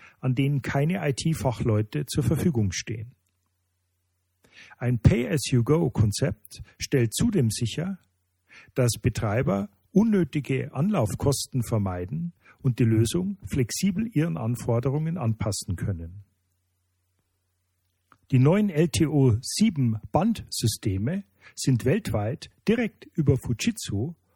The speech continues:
oder über Partner erhältlich, laut Anbieter in Deutschland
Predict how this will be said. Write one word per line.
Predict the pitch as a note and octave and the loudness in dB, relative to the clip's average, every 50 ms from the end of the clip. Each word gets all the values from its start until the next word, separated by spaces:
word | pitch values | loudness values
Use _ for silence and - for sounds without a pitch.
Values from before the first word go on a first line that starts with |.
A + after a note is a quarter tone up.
| _ - | _ -4
oder | D#3 C#3+ C#3+ D3 C3+ | -2 0 0 0 0
über | E3 G3 D3 A#2+ C3+ A#2+ | 0 0 2 2 2 0
Partner | - - - C3 B2 - - D#3 D#3 | 0 -2 -2 -2 -4 -4 -6 -4 -4
erhältlich, | D#3 D3 B2 G2 E2+ G#2 G#2 G#2 _ - G3+ A3 G#3 - - _ _ _ _ _ _ | -4 -2 -4 -2 -2 -2 -4 -4 _ -6 -8 -8 -8 -10 -20 _ _ _ _ _ _
laut | - A#2+ A2 A#2+ A#2 B2 | -4 -2 0 0 -2 0
Anbieter | A#2+ C3 D3 C#3 A3+ A3+ - - A3 | -2 -2 2 2 0 0 0 -2 -2
in | G3 C#3+ B2 | 0 0 0
Deutschland | - G#2+ G#2+ A#2 - - - F3 F3 A3 A3 - | 2 2 0 0 -2 -4 -6 -4 -4 -4 -6 -8